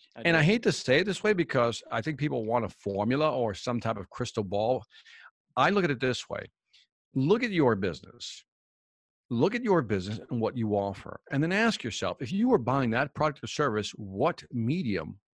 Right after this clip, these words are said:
Speaker 2: what marketing channels would you use? Let me use me as an example. I tried the mail outs. I tried the newsletters. You know, I tried a bunch of other things to market,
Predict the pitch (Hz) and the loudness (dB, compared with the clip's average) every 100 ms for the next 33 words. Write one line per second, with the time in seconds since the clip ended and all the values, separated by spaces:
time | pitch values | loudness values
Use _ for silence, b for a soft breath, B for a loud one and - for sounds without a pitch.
0 | _ _ - 139 127 113 147 - 143 - | _ _ -2 0 0 0 0 -2 -4 -4
1 | 98 101 92 87 - 143 208 226 85 - | -6 -6 -8 -10 -8 -4 0 0 0 -6
2 | b b b - 104 110 113 127 135 123 | b b b -8 -2 -2 2 4 4 2
3 | 117 123 180 196 196 - _ b b b | 0 2 4 2 0 -14 _ b b b
4 | b _ - 180 240 - 170 165 131 117 | b _ -2 2 2 2 4 4 4 4
5 | 117 104 71 50 - - b b _ 107 | 2 0 -2 -8 -12 -16 b b _ 0
6 | 135 147 131 139 147 170 208 214 92 - | 0 2 2 2 2 2 2 0 -4 -8
7 | - - _ b b _ 139 143 127 110 | -12 -18 _ b b _ 4 6 6 4
8 | 143 180 - 160 156 151 110 107 98 143 | 4 2 4 4 6 4 -2 -10 0 2
9 | 175 143 120 147 151 - 101 90 101 101 | 2 2 4 4 2 -4 -6 -6 -4 0
10 | 117 151 - 82 | 2 2 -2 -8